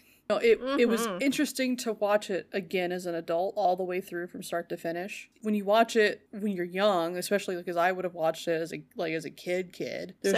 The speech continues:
Speaker 2: Same,
Speaker 1: so
Speaker 2: yeah.
Speaker 1: many things that go over your head. And then even as you rewatched as a teenager, you're like,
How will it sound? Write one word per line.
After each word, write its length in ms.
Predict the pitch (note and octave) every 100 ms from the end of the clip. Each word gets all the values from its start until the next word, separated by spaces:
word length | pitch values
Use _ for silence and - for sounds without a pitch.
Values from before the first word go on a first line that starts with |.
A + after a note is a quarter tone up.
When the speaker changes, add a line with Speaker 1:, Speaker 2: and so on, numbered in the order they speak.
| G3+
Speaker 2:
Same, 40 |
Speaker 1:
so 220 | G3 G#3+
Speaker 2:
yeah. 80 | G#3+
Speaker 1:
many 200 | G#3 G3
things 380 | F#3 F#3 F#3 F3+
that 100 | D#3
go 180 | E3+ E3+
over 160 | E3
your 200 | E3 D3
head. 460 | D#3+ F3 E3 D#3+ G#3 _ _ _
And 140 | G3+ G3
then 80 | G#3
even 220 | B3 C4
as 120 | G#3+
you 60 | G#3
rewatched 420 | A3 G#3 G#3+ G#3+
as 120 | F#3
a 60 | F3+
teenager, 500 | - C#4 A3 F#3 F#3
you're 160 | F3+
like, 260 | F3 E3